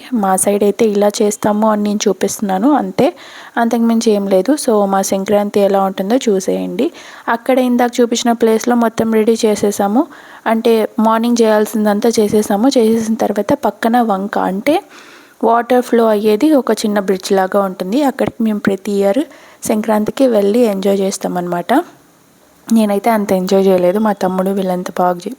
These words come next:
బాగా ఎంజాయ్ చేశారు. ఇది మొత్తం పప్పాయ, పప్పాయ తోట ఇదంతా. ఈ తోటలోంచి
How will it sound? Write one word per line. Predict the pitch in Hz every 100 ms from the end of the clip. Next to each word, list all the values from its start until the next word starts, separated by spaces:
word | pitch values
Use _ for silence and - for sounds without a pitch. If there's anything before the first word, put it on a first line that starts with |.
| -
బాగా | 175 180
ఎంజాయ్ | 196 185 190 185
చేశారు. | 175 - 170 226 - - - - - -
ఇది | 269 240 254 247 226 214
మొత్తం | 208 208 - 226
పప్పాయ, | 220 202 - 208 190 226 285 - - -
పప్పాయ | 208 - 208 208
తోట | 214 202 196
ఇదంతా. | 202 190 185 180 185 - 285 - - _ -
ఈ |
తోటలోంచి | 214 208 202 208 202 202